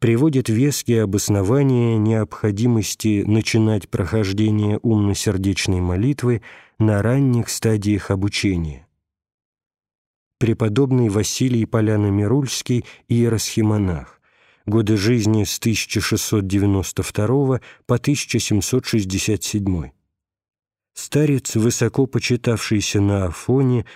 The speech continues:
в молдавских, румынских и российских землях. Духовный руководитель ряда обителей,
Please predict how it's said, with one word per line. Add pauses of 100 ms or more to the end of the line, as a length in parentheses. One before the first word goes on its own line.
в
молдавских,
румынских
и
российских
землях. (760)
Духовный
руководитель
ряда
обителей,